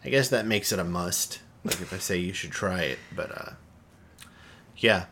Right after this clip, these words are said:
there's probably, um, more incredible places we've never even heard of. There's so much to eat in Las Vegas. It's, it's, there's so much good food. And there's so many unique restaurants that are special to there. There's a place called Hash House A Go Go we went to for dessert only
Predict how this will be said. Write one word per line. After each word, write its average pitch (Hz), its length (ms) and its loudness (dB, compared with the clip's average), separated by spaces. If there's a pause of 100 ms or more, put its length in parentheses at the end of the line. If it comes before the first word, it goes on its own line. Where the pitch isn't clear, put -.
there's 113 140 -2
probably, 160 600 6
um, 123 260 0
more 131 260 4
incredible 120 420 2
places 107 380 -2
we've 104 160 -4
never 101 240 0
even 92 160 -2
heard 131 240 6
of. 123 360 6 (500)
There's 113 200 4
so 143 220 6
much 143 220 4
to - 220 -2
eat 127 320 -2
in 117 180 2
Las 104 240 0
Vegas. 87 580 -2 (300)
It's, 110 280 -2
it's, - 480 -4
there's 117 240 0
so 117 160 2
much 117 220 0
good 104 140 -4
food. 92 380 -4 (460)
And 117 100 2
there's 120 160 4
so 135 80 2
many 123 180 2
unique 113 440 2
restaurants 113 480 2
that 104 100 -2
are 101 60 0
special 98 400 -2
to 95 100 0
there. 95 200 0
There's 98 160 0
a 98 40 -10
place 113 220 -2
called 104 200 -4
Hash 104 300 0
House 101 220 -2
A 104 40 -4
Go 104 220 0
Go 87 320 -2 (400)
we 117 120 4
went 120 220 4
to 123 120 -2
for 113 180 -2
dessert 104 720 0
only 107 520 0